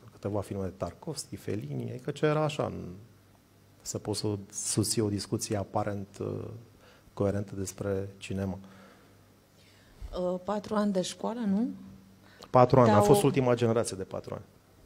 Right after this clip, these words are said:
Speaker 2: Te-a ajutat școala? Uh, te întreb pe, și pe tine, pentru că unii au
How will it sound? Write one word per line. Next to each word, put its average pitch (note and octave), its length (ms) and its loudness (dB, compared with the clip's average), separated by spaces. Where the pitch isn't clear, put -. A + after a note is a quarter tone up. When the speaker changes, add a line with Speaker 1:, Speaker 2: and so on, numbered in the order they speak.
Speaker 2:
Te-a G#3 120 4
ajutat F#3+ 360 2
școala? A#3 460 -2
Uh, A#3+ 280 6
te - 80 2
întreb A#3 300 6
pe, A#3+ 160 4
și B3+ 240 0
pe B3+ 160 4
tine, G#3+ 380 -2
pentru B3+ 260 2
că B3 140 -4
unii B3+ 580 4
au A#3 260 -2